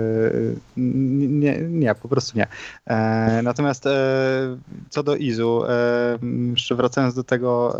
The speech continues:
e, Mariusz, jak, jak zapowiadałeś to, e, te, podsumowanie tej walki, myślę, że gdyby, e, odpowiedzi na wszystkie pytania dotyczące Izu Ugonocha w M M A dostarczyła ci walka z Kentenem Domingoszem, to, to by było źle.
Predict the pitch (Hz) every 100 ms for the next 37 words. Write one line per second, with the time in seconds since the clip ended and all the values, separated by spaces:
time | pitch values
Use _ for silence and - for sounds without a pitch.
0 | 120 120 120 117 120 - 123 117 117 -
1 | 131 131 127 117 - 113 127 120 117 113
2 | 120 117 117 117 117 117 117 117 113 -
3 | 117 - 123 - 120 120 113 120 117 113
4 | 127 - 123 120 120 123 - - - -
5 | - 123 123 123 - 131 - 135 160 143
6 | 127 - - - 160 - 135 120 110 110
7 | 113 - 131 - 123 151 135 123 131 127
8 | - 131 127 120 110 117 104 127 123 117
9 | 110 120 - - - - 139 - 127 -
10 | 147 - 135 135 131 - 135 123 135 135
11 | 127 127 127 131 117 135 156 - - -
12 | _ 147 139 180 160 156 143 120 110